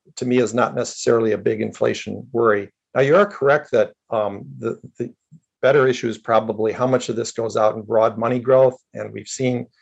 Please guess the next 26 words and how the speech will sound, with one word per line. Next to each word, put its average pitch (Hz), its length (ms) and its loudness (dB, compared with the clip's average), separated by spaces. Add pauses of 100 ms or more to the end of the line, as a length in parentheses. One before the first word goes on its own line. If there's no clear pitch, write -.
(400)
along 110 300 2
with 120 160 0
the 113 180 4
fiscal 123 420 0
stimulus, 120 840 -2
pretty 123 180 2
substantial 113 580 -4
growth 110 360 0
in 107 80 -2
the 107 80 -2
broader 107 340 2
money 110 240 -4
supplies. 117 680 -2 (460)
Again, 147 300 2
there 131 140 6
is, 165 200 4
I 131 80 4
think, 127 220 -4
a 127 60 0
real 120 320 6
risk 135 360 2 (220)
of 127 140 4
inflation 120 600 -2
from 127 300 2
this, 123 320 -2
but 120 420 0